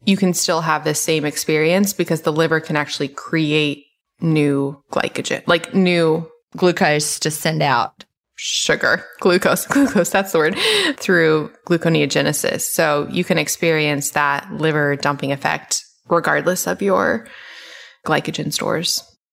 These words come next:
Speaker 2: It's coming from somewhere. It's coming from inside your body.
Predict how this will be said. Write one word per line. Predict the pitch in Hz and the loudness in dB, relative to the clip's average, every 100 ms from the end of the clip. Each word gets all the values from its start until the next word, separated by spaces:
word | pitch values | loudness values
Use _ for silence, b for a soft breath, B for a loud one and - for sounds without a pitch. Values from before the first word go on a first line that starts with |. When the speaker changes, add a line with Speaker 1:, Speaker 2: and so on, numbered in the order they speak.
| _ _ _ | _ _ _
Speaker 2:
It's | 185 - | -8 -2
coming | 311 311 254 | 0 0 0
from | 180 | -2
somewhere. | 170 156 131 104 | -2 -2 -2 -4
It's | - | -2
coming | 262 254 | 0 2
from | 220 180 | 0 -2
inside | 175 175 160 151 | -2 -2 -2 -4
your | |
body. | 127 123 - - 160 | -4 -4 -6 -8 -12